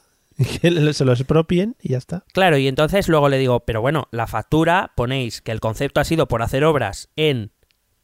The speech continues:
Speaker 2: el Palau de la Música
Speaker 1: Ujú.
Speaker 2: y se lo cargáis a ellos". Y ya está.
Speaker 1: <laughs> Vale. Que, que vaya cuenta del Palau de la Música.
Speaker 2: Claro. De hecho, em, esto lo supo el juez porque la em-, <laughs> es que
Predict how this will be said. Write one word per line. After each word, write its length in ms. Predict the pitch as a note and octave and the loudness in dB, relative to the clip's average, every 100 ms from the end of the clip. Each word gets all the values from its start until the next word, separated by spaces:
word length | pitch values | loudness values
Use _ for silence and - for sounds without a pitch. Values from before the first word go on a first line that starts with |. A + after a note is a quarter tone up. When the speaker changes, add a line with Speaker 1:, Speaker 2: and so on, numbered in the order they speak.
| _ _ _ _ _ _ _ | _ _ _ _ _ _ _
Speaker 2:
el 160 | B2 A#2+ | -10 -6
Palau 280 | A2+ A2+ B2+ | -4 -2 0
de 80 | C#3 | 2
la 120 | D#3 | 2
Música 560 | F#3+ A3+ G3+ B3 D#4 _ _ _ _ - | 2 0 0 -2 -2 _ _ _ _ -4
Speaker 1:
Ujú. 260 | D#3+ D#3+ A3+ - | -2 -2 -4 -10
Speaker 2:
y 140 | A2+ G2+ | -12 -12
se 200 | - F#2+ | -12 -12
lo 80 | F#2 | -10
cargáis 360 | G2 G2+ G#2+ | -8 -6 -4
a 100 | A2 | -2
ellos". 400 | A3+ D#4 - - _ - | -2 -4 -14 -20 _ -16
Y 100 | - | -4
ya 60 | |
está. 300 | C#3 G#2+ - - | -2 -2 -6 -6
Speaker 1:
<laughs> 60 | |
Vale. 320 | - A#2 C3 - - - - - _ | -2 0 -2 -6 -16 -18 -18 -18 _
Que, 240 | D3 C3+ - _ _ | -4 -4 -6 _ _
que 120 | C#3+ | 2
vaya 220 | C#3+ E3 | 4 4
cuenta 340 | D3 D3+ D3 C#3 | 4 2 4 2
del 100 | C3 | 4
Palau 240 | C3 C3 | 4 4
de 80 | B2+ | 4
la 80 | B2 | 2
Música. 480 | A#2 A2+ G#2+ G#2 - | 0 -2 -4 -8 -6
Speaker 2:
Claro. 260 | A#2+ A#2 - - - - | -8 -8 -14 -20 -20 -10
De 200 | D3 E3+ | 0 0
hecho, 340 | A3 A3+ A#3 - - | 2 2 2 0 -4
em, 880 | D#3+ D3 C#3+ C#3 C#3 C3+ C3 B2+ B2+ - _ _ _ _ _ | 0 2 2 2 2 0 -2 -4 -8 -12 _ _ _ _ _
esto 400 | E3 F3 G#3+ G#3+ | -2 0 4 4
lo 100 | G3 | 4
supo 240 | D#3+ G#3+ A3 | 4 2 2
el 60 | |
juez 240 | F#3 A3+ A3+ | 2 2 2
porque 240 | E3 - | -2 0
la 100 | C#3+ | 0
em-, 120 | C#3 | 0
<laughs> 20 | - | -4
es 240 | C#3+ - | -6 -6
que 260 | - C3+ | -6 -6